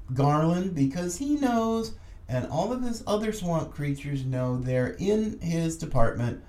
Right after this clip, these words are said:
Uh, James Comer, the chair of the Oversi-, House Oversight Committee, he's gunning.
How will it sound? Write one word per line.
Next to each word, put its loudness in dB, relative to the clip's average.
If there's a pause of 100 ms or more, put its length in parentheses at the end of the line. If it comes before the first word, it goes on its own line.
(440)
Uh, 0 (280)
James 2
Comer, -2 (420)
the 0
chair -2
of -2
the -2
Oversi-, 8
House 0
Oversight 6
Committee, -2
he's 4
gunning. 4